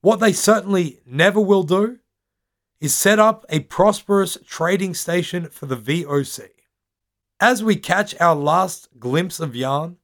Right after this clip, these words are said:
standing abandoned on that foreign, isolated beach in that vast, hot, and dry land, doubtless filled with all sorts of creatures that we cannot even imagine, we are sure that he faces a more unusual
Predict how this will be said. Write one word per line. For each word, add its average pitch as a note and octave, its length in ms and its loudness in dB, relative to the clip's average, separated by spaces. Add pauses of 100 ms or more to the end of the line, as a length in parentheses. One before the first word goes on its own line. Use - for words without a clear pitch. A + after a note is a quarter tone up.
(520)
standing G#3 440 0
abandoned E3 640 0
on D3+ 160 -2
that D#3+ 180 0
foreign, F3+ 680 2
isolated F3 680 0
beach E3 420 -4 (320)
in E3 120 -2
that E3+ 180 2
vast, D#3+ 680 0
hot, - 440 0 (100)
and D3 200 -4
dry D#3+ 400 0
land, C#3+ 680 -4 (540)
doubtless F3+ 480 2
filled F#3 380 2
with B2+ 160 -4
all F#3+ 220 2
sorts F#3+ 320 -2
of C#3 120 -12
creatures F3+ 520 -2
that D3 180 -4 (480)
we A3 120 2
cannot G#3+ 380 0
even G#3 280 0
imagine, D#3 520 -2 (1120)
we G#3+ 140 4
are A3 80 4
sure A#3 440 4
that - 180 -16
he A3+ 300 2
faces F#3+ 540 -2
a F3 80 0
more F3+ 340 4
unusual D#3 800 0